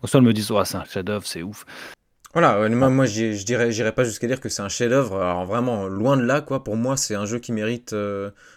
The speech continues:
Speaker 2: on va dire, allez, entre douze et quatorze, quoi, sur vingt,
Speaker 1: Ouais,
Speaker 2: si
Speaker 1: ouais.
Speaker 2: je devais lui mettre une note, parce que vraiment, il y a des trucs, euh, que je trouve complètement aberrants, mais, euh, mais j'ai quand même pris,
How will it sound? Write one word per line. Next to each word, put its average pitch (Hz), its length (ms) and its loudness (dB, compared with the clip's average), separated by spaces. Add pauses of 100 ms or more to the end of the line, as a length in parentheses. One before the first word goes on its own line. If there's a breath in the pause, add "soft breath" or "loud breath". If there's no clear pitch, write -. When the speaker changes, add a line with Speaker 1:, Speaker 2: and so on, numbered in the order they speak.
(100)
Speaker 2:
on 110 60 -8
va 107 80 2
dire, 110 80 0
allez, 123 280 4 (580 soft breath)
entre 131 220 4
douze 147 260 6
et 135 80 6
quatorze, 139 460 2
quoi, 123 140 -4
sur 107 180 -4
vingt, 131 180 -2
Speaker 1:
Ouais, 131 140 6
Speaker 2:
si 127 60 -4
Speaker 1:
ouais. 123 160 4
Speaker 2:
je 101 40 -2
devais 113 160 2
lui 117 80 2
mettre 120 240 0
une 120 120 0
note, 151 280 -4 (300 soft breath)
parce - 160 -12
que 107 60 -2
vraiment, 117 260 0
il - 20 0
y 110 40 0
a - 20 0
des 101 120 -2
trucs, 131 300 -6
euh, 95 220 -6
que 101 100 -8
je 98 60 -8
trouve - 160 -10
complètement 110 320 -6
aberrants, 110 340 0
mais, 104 240 -4
euh, 92 240 -8 (720 soft breath)
mais 92 60 -8
j'ai 95 140 -4
quand 120 120 -2
même 123 140 0
pris, - 180 -6